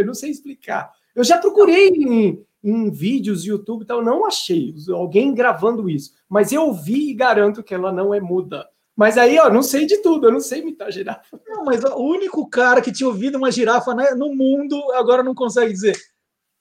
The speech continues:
Speaker 2: Aí não, né, Guilherme?
Speaker 1: É, melhor, eu não devia ter falado nada, né, assim, falar, "Ah, ela"
Speaker 2: É muda mesmo, é muda.
Speaker 1: É, é muda, pronto.
Speaker 2: Aliás,
Speaker 1: É.
Speaker 2: olha.
Speaker 1: É,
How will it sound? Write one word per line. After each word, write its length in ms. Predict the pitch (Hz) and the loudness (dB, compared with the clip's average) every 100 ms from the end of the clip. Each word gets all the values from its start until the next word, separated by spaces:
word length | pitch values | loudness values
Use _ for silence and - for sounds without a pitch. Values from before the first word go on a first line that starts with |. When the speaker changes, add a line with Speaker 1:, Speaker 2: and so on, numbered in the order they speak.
| _ 480 427 403 | _ -20 -14 -6
Speaker 2:
Aí 160 | 440 427 | -4 2
não, 240 | 320 311 | 2 2
né, 120 | 277 | 0
Guilherme? 360 | 233 190 175 165 | -4 -4 -4 -2
Speaker 1:
É, 220 | 233 233 - - 220 | 2 4 2 -2 2
melhor, 400 | 220 254 269 - - _ _ _ | 4 6 4 0 -12 _ _ _
eu 80 | 220 | 0
não 80 | 240 | 0
devia 180 | 220 269 | 0 0
ter 100 | 269 | 2
falado 360 | 254 262 269 | 2 2 2
nada, 360 | 285 240 226 214 | 0 2 2 2
né, 120 | 214 | 2
assim, 340 | 220 220 254 269 | 0 -2 -8 -8
falar, 320 | 320 277 190 | -4 -2 0
"Ah, 60 | |
ela" 260 | 202 262 285 - - | 0 0 -2 -4 -4
Speaker 2:
É 680 | 311 - 381 - 330 294 294 | 0 0 -2 -2 2 4 4
muda 260 | 311 302 262 | 2 4 2
mesmo, 340 | 220 143 143 | 2 -2 -2
é 120 | 220 240 | -4 -2
muda. 520 | 226 247 262 254 247 | -4 -2 2 2 2
Speaker 1:
É, 540 | - 302 226 190 302 | 4 4 4 2 0
é 60 | 269 | 2
muda, 420 | 269 294 247 233 | 2 4 4 4
pronto. 460 | 226 214 247 214 208 | 4 4 4 2 -2
Speaker 2:
Aliás, 500 | 233 240 277 240 202 | -6 -2 0 2 2
Speaker 1:
É. 40 | |
Speaker 2:
olha. 360 | 226 196 139 - _ _ _ _ _ _ | 4 4 0 -8 _ _ _ _ _ _
Speaker 1:
É, 180 | 214 | -2